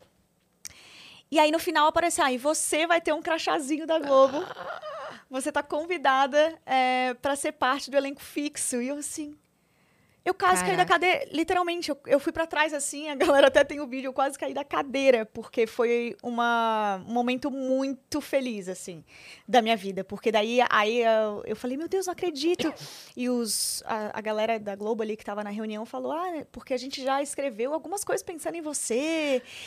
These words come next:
Speaker 2: Nossa,
Speaker 1: personagens que tem que
Speaker 2: cara.
Speaker 1: ser você." E eu, Ai, meu Deus, que demais, sabe? Eu
Speaker 2: Sim,
Speaker 1: nunca
Speaker 2: sim.
Speaker 1: imaginei isso. Quer dizer, já imaginei, mas nunca, a gente nunca tá preparada, né? Tipo, "Caramba, chegou."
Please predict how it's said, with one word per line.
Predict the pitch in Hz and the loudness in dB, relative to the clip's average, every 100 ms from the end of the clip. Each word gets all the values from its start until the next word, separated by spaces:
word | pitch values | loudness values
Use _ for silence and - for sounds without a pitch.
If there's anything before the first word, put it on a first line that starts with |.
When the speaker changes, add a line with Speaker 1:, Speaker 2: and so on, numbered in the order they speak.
| - | -4
Speaker 2:
Nossa, | 427 | 2
Speaker 1:
personagens | 285 415 254 262 311 311 220 | 4 4 4 6 4 2 -2
que | |
tem | 311 302 | -2 -2
que | 339 | 0
Speaker 2:
cara. | - | 2
Speaker 1:
ser | 330 | 2
você." | 311 311 - 277 277 311 320 311 - - - - - - | 4 2 0 2 2 4 2 2 -4 -16 -18 -18 -8 0
E | 349 | 2
eu, | 440 453 _ _ | 0 -4 _ _
Ai, | 640 659 762 784 880 855 _ _ _ _ | 10 12 12 12 12 2 _ _ _ _
meu | 679 679 605 659 679 679 | -8 -6 -4 0 2 0
Deus, | 659 - - _ _ _ - | -4 -14 -18 _ _ _ -16
que | 523 | -10
demais, | 605 605 622 679 508 - | -2 2 6 6 6 2
sabe? | 320 349 | 2 4
Eu | - | 0
Speaker 2:
Sim, | 440 | -2
Speaker 1:
nunca | 403 | 0
Speaker 2:
sim. | 403 | 2
Speaker 1:
imaginei | 392 381 349 359 339 | 4 4 4 -2 -2
isso. | 349 - 262 - _ - - - - - - - - | -2 -2 -4 -6 _ -20 -20 -20 -20 -14 -12 -6 -4
Quer | |
dizer, | 415 285 | 2 2
já | 226 339 | 2 0
imaginei, | 440 370 339 359 | 0 -2 -4 -4
mas | 226 | -4
nunca, | 233 294 | -2 0
a | 247 | 0
gente | 262 | -2
nunca | 311 392 | -6 -6
tá | 359 | -4
preparada, | - 294 277 285 | 0 4 4 4
né? | 254 | 0
Tipo, | 277 _ _ | -6 _ _
"Caramba, | - 392 427 370 226 | -8 -4 -4 -4 -6
chegou." | - 349 330 277 | -4 0 4 2